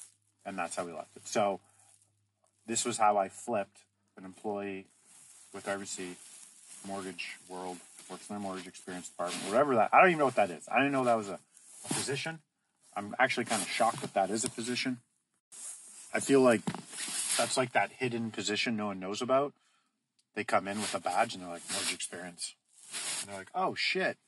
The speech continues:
People in the office are like, "Oh, shit, I didn't know we had that." And they're like, "Yeah, we do. Let me hear your spiel. Did you, uh,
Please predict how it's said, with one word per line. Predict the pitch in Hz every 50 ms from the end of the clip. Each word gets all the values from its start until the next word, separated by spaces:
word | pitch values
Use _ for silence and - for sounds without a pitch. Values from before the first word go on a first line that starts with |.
| _
People | - 127 120 120 120
in | 104
the | 101
office | 95 95 101 104 - 123 117 -
are | - 104
like, | 98 98 -
"Oh, | - - 214 185 135
shit, | - - - 240 202 170
I | 180
didn't | 180 175 175
know | 180
we | 180 180
had | 175 196 214 185
that." | 151 117 98 - - - - - - _ _ _ _ _ _ _ _ _ _ _ _ _ _ _ _ -
And | - 117
they're | 117 110
like, | 110 107 104 - -
"Yeah, | 101 87
we | 87 90
do. | 85 87 80 80 - _ _ _ _ _ _ -
Let | 117 107
me | 101 98
hear | 95 101 98
your | 95 92
spiel. | - - - 101 95 92 87 _ _ _ _ _ _ _ _ _ _
Did | - 101 90 90
you, | 90 95 90 90
uh, | 92 90 87 87 90